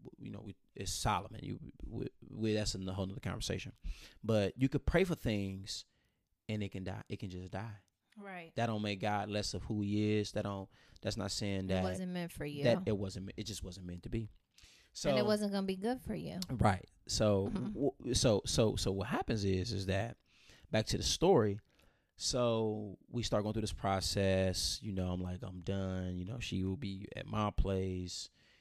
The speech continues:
Speaker 1: and then she'll go to her mother's place, and so, um, um, it just progresses.
Speaker 2: Mm-hmm.
Speaker 1: So this dude, he actually,
Speaker 2: <clears throat>
Speaker 1: he actually knows, um, one of the leaders of the church. He calls one of the leaders of the church 'cause I, I actually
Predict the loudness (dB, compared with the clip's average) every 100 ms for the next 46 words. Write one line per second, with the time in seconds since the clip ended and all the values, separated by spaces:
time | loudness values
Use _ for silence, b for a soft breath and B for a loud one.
0 | b b -8 -6 -4 -6 -6 -8 -8 -6
1 | -6 -6 -6 -4 -2 -4 -8 -10 -10 -8
2 | -8 -10 -14 -20 _ b b b b -10
3 | -8 -10 -16 -20 -20 -20 _ _ _ -16
4 | -14 -14 -18 -20 -20 _ _ _ _ _
5 | _ _ -4 -2 2 4 4 4 0 -2
6 | -10 -14 -12 -8 -4 2 6 6 6 6
7 | 6 4 -2 -8 -8 -4 -2 -4 -6 -4
8 | -2 -2 -2 -4 -4 -8 -6 -6 -6 -6
9 | -10 -12 -14 -14 -18 -20 -20 -20 _ -10
10 | -8 -8 -4 -2 -2 -8 -10 -4 -2 -4
11 | -8 -16 b b b b -2 8 10 10
12 | 4 -2 -6 -4 -6 -6 -2 0 0 -2
13 | -8 -8 -6 -2 2 6 4 4 -4 -10